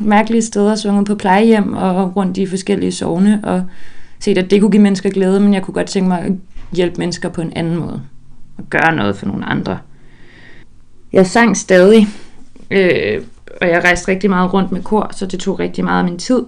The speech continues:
Det gjorde jeg også, øh, et godt stykke op i gymnasiet, indtil jeg var atten, tror jeg. Men jeg gik mere og mere væk fra det her med musik, øh, fordi der er et meget konkurrencepræget miljø på Sankt Annæ. Det er, øh,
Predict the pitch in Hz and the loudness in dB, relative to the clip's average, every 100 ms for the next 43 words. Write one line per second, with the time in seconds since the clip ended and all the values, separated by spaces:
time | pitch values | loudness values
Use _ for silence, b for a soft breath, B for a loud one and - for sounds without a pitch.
0 | - 190 190 165 170 - 180 190 185 180 | -4 0 2 4 2 0 0 0 2 0
1 | 175 190 180 185 - 190 180 190 185 185 | -2 -4 -2 -2 0 0 0 0 0 0
2 | 190 - 214 190 185 - - - - 175 | 0 -2 -4 -2 -4 -6 -8 -8 -6 -4
3 | 190 185 - - - - - 185 b b | -6 -6 -12 -16 -10 -8 -6 -10 b b
4 | b b - - - - 196 190 180 - | b b -18 -20 -20 -2 2 4 2 2
5 | 180 156 202 190 196 196 202 190 185 185 | 2 2 0 0 2 4 6 6 4 2
6 | 190 185 175 165 160 160 - 190 185 - | 0 0 0 -2 -4 -6 -2 -4 -4 -18
7 | - - 185 180 - - - - 180 180 | -20 -6 -2 0 -2 -6 -10 -8 -4 -2
8 | - - b b b b b - 160 170 | -4 -8 b b b b b -2 0 2
9 | 170 - 170 185 170 190 180 185 220 185 | 2 4 4 2 0 0 0 0 -2 -2
10 | 170 165 151 175 175 185 175 - 180 190 | -2 -2 -2 -4 -4 -6 -4 -4 0 0
11 | 180 180 170 180 180 175 175 | 0 -4 -2 -2 0 -2 -4